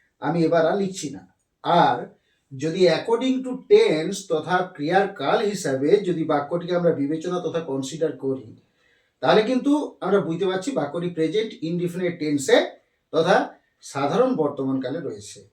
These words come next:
এরপর দেখুন, এই বাক্যটিকে আমি দুটি অংশে বিভক্ত করছি। দেখুন, এখানে ঘুমিয়ে পড়া একটা অংশ এবং না যেন আর একটা অংশ। এখন আপনারা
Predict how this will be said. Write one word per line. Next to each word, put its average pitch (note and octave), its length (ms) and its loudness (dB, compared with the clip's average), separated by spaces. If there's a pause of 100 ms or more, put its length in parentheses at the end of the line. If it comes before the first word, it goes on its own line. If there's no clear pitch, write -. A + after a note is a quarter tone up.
(100)
এরপর E3+ 280 0 (120)
দেখুন, G3 280 4 (960)
এই G3 220 8
বাক্যটিকে - 680 0 (280)
আমি F#3 140 0 (180)
দুটি D#3+ 240 -2 (100)
অংশে F3+ 280 -4
বিভক্ত C3 300 -8 (100)
করছি। B2 220 -10 (100)
দেখুন, E3+ 220 -4 (560)
এখানে F#3+ 340 0 (1120)
ঘুমিয়ে G3 400 -2 (160)
পড়া D#3 260 2 (380)
একটা - 180 -6 (120)
অংশ F#3+ 160 -2 (760)
এবং E3 240 0 (180)
না D3 100 4 (140)
যেন F#3+ 140 0 (300)
আর - 160 -6
একটা - 160 -10 (100)
অংশ। G2+ 180 -16 (880)
এখন C4 380 2 (380)
আপনারা A#3+ 300 4